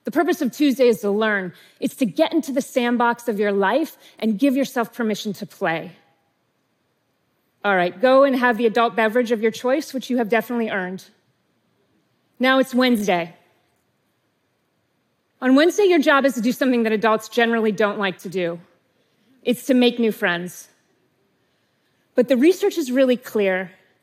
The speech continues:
that whatever problem you're trying to solve this week, you're gonna be better at solving it with people who don't already think like you do. I know you've heard this before many times, but today is your chance to practice.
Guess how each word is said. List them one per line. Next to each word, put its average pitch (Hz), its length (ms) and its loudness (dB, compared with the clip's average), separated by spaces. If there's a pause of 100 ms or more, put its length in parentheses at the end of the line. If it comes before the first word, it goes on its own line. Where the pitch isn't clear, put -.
(160)
that 262 140 2
whatever 320 280 4
problem 277 460 -2
you're 247 100 4
trying 262 220 -2
to 220 60 0
solve 220 340 0
this 262 200 -4
week, 330 300 0 (200)
you're 269 120 0
gonna 269 140 4
be 247 80 2
better 262 300 2
at 277 100 -2
solving 233 420 -2
it 233 140 -6 (280)
with 226 180 -2
people 262 440 0 (280)
who 247 120 -4
don't 269 320 0
already 247 300 2
think 262 340 -2
like 196 240 -2
you 190 100 -2
do. 175 300 -8 (1200)
I 254 120 0
know 294 120 4
you've 269 240 2
heard 247 220 0
this - 260 -2 (180)
before 185 520 -2 (400)
many 220 260 0
times, 190 380 -4 (240)
but - 120 -4
today 339 340 2
is 320 120 2
your 302 80 -2
chance 269 420 -4
to - 160 -4
practice. - 800 -6